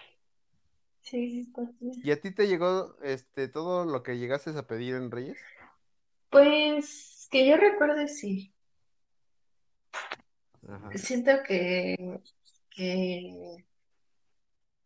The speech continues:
Speaker 1: en mi época era como más juguetes.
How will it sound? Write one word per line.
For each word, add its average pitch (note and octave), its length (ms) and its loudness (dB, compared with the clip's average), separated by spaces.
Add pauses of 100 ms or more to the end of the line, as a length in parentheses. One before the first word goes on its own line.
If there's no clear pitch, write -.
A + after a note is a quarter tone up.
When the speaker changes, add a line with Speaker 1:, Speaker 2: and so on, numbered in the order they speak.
(240)
Speaker 1:
en G#3+ 180 -4
mi A3 160 -4
época A#3 500 -4
era G#3+ 300 -4
como E3+ 680 -10 (1700)
más G#3+ 360 -4
juguetes. G#3 840 0